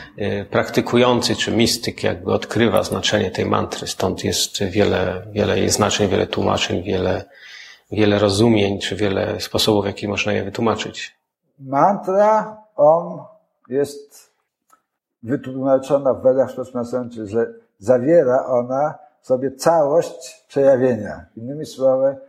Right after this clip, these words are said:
Speaker 2: że jest dźwiękową reprezentacją Boga. I <clears throat> w zależności od, y, y, y, y, od szkoły,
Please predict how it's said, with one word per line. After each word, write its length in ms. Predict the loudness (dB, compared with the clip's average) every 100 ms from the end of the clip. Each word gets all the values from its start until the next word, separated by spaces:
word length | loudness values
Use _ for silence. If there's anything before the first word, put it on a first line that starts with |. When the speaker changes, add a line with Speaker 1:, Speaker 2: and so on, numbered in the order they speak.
| _ -4
Speaker 2:
że 80 | -2
jest 340 | -2 -6 -20 _
dźwiękową 560 | -4 0 4 6 4 2
reprezentacją 1120 | -2 -6 -4 0 0 0 0 0 0 -4 -10 _ _ 2
Boga. 520 | 2 2 -2 -10 -18 _ _ _ _ _ _ _
I 440 | 2 2 2 -4 -20 _ _ _ _ -4
<clears throat> 800 | -4 -6 -16 _ _ _ _
w 100 | 0
zależności 880 | 4 6 4 2 4 4 2 0 4
od, 300 | 4 2 0
y, 20 | -2
y, 60 |
y, 680 | 0 -2 -4 -4 -2 -2 -2
y, 520 | -2 -2 0 -2 -4 -12 _ _ _ _
od 180 | -2 -2
szkoły, 720 | -6 0 6 6 6 2 0